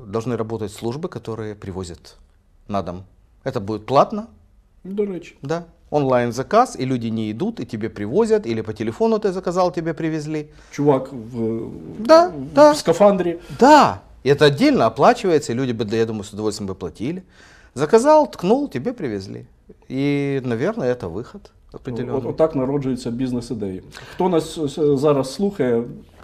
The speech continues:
Speaker 1: У нас
Speaker 2: швидко
Speaker 1: есть
Speaker 2: організуємо
Speaker 1: Гло-,
Speaker 2: таку
Speaker 1: Гло-,
Speaker 2: службу.
Speaker 1: Глова и ракета, да.
Speaker 2: <laughs>
Speaker 1: Ну,
Speaker 2: Да.
Speaker 1: а я думаю, Влад, опять-таки, сколько нас там слушает, можешь посмотреть. Ну, смешные цифры. На самом деле, ещё раз, э,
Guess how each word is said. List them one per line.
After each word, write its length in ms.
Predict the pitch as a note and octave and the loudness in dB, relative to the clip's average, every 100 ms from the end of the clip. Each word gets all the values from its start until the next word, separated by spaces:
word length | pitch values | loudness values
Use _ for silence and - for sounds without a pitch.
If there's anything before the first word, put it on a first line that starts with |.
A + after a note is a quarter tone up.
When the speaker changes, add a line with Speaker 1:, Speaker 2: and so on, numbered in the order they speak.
| - - G#2 | -20 -16 -6
Speaker 1:
У 80 | A#2 | 2
нас 160 | B2+ | 2
Speaker 2:
швидко 180 | - G3 | 4 6
Speaker 1:
есть 140 | B3 F#3+ | 6 4
Speaker 2:
організуємо 640 | E3+ F#3 F3+ E3 D#3 D3 | 2 4 4 6 8 8
Speaker 1:
Гло-, 60 | C#3 | 6
Speaker 2:
таку 140 | D#3 | 6
Speaker 1:
Гло-, 140 | D3+ C3+ | 6 6
Speaker 2:
службу. 460 | A#2 G3 G#3 E3 | 10 10 12 10
Speaker 1:
Глова 320 | E3 A3+ A#3 | 12 12 12
и 120 | G3+ E3+ | 10 8
ракета, 520 | F3 - B2 E3+ - | 4 0 2 4 6
да. 160 | G3 | 6
Speaker 2:
<laughs> 0 | |
Speaker 1:
Ну, 100 | B2+ D3+ | 6 6
Speaker 2:
Да. 60 | D3 | 6
Speaker 1:
а 60 | D3+ | 4
я 220 | D3+ F3 | 4 2
думаю, 300 | D#3+ C#3+ B2 | 2 0 0
Влад, 260 | B2 A#2+ | 2 2
опять-таки, 500 | A2+ - G2+ - G2+ G2 - | 0 -2 -4 -4 -8 -8 -12
сколько 260 | - F#3 | -8 -4
нас 160 | D#3+ C#3+ | -4 -4
там 140 | C3 | -6
слушает, 420 | A#2+ B2 G#2+ G2 A2 | -8 -10 -10 -10 -10
можешь 160 | G2 | -10
посмотреть. 420 | F#2 - E2 D2+ - - _ - - - - - | -12 -12 -12 -12 -18 -20 _ -20 -20 -20 -12 -8
Ну, 60 | |
смешные 420 | D#3+ E3+ - B2 F2+ | -4 -4 -2 -4 -4
цифры. 380 | - - - - - - - | -8 -14 -16 -18 -18 -16 -4
На 100 | D3 | 2
самом 320 | G#3+ F3+ B2+ | 4 4 4
деле, 280 | F3 A#3 D#3+ | 2 4 2
ещё 280 | B2 - F#2 | 0 -2 -2
раз, 300 | D#2+ - - | -4 -8 -6
э, 840 | G2 G2 G2 F#2 F#2 F#2 F2+ F2+ | -2 -2 -2 -2 -2 -4 -4 -8